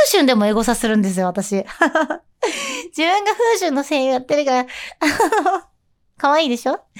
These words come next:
で、そうするとね、結構フーシュンいいっていう声を見て、あ、なんか、そう、なんか申し訳ないながらもこう、いいねさせてもらって。で、そうするとやっぱさ、アニメファンの方ってみんな優し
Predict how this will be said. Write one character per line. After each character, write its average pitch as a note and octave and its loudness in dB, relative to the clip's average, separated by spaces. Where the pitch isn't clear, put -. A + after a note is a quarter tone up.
で、 D#4 -6
そ G4 0
う - -2
す A3 -6
る A#3+ -8
と F4+ -2
ね、 F#4 -2
結 - -4
構 B3 -2
フ C4 -2
ー D4 0
シ B3 -4
ュ G#3 0
ン - -12
い C4+ 0
い - -4
っ - -14
て - -6
い A2 -4
う - -8
声 A3+ -4
を F#3+ -4
見 G3+ -4
て、 C#4 2
あ、 A3 0
な A3+ 0
ん - -4
か、 - -8
そ F#3+ -2
う、 G#3+ -4
な G#3 -2
ん - -6
か F#3+ -8
申 A3+ 0
し A3 -6
訳 A3+ 0
な A3+ 0
い A3+ 2
な A3 2
が G#3 2
ら G3 0
も F3 -6
こ - -10
う、 B3+ -2
い A#3 2
い A3 4
ね G3 2
さ G#3 -4
せ G3+ -4
て G3+ -2
も G3 2
ら F3+ -2
っ F#3+ -10
て。 - -8
で、 C#4 -2
そ F4+ -2
う - -4
す - -4
る G4+ -4
と G#4 0
や F#4+ 0
っ - -20
ぱ D4+ -4
さ、 C4+ -2
ア C4 0
ニ D#4 2
メ E4 2
フ F#4 -2
ァ F4+ 4
ン D4 2
の B3+ 0
方 B3 -8
っ - -20
て A3+ -2
み C#4 2
ん E4 2
な F4 2
優 B3+ 2
し - -4